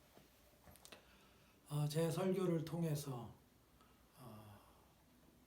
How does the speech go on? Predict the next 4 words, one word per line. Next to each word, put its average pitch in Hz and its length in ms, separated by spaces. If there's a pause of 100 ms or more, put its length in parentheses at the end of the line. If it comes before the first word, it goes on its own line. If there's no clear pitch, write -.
(280)
또 139 260
그 147 400 (200)
설교문을 185 720
통해서 - 580